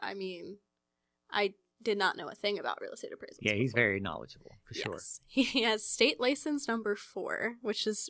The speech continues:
Speaker 1: ridiculous, but he was on the board when they assigned the license, licenses, and so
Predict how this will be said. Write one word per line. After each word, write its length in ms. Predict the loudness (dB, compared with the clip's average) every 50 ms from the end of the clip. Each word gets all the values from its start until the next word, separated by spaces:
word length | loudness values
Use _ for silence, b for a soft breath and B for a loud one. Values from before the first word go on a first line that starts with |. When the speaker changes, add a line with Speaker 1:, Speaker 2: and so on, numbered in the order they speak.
| -4
Speaker 1:
ridiculous, 840 | -4 0 0 0 2 0 -2 -2 -2 -2 0 0 0 -2 -4 -4 -2
but 120 | -2 -2 0
he 180 | 0 0 2
was 100 | 2 2
on 160 | 4 2 2 2
the 80 | 2
board 380 | 0 2 2 2 2 2 0 -2
when 140 | -6 -10 -10
they 260 | -10 -10 -12 -12 -10 -8
assigned 500 | -8 -6 -4 -2 -2 -2 -2 -4 -6 -8 -6 -6
the 80 | -4
license, 520 | -2 -2 -2 -2 -4 -4 -8 -8 -10 -10 -10 -10 -12 -12 _ _ _ _ _
licenses, 880 | 2 4 4 6 4 2 0 -2 -2 -2 -4 -4 -4 -6 -6 -6 -8 -8 _ b b b b b b b b b b _ _ _ _ _ _ -18 -18 -18 _ _
and 180 | -6 -4 -4 -2
so 360 | -2 -2 -2 -2 -2 -4 -6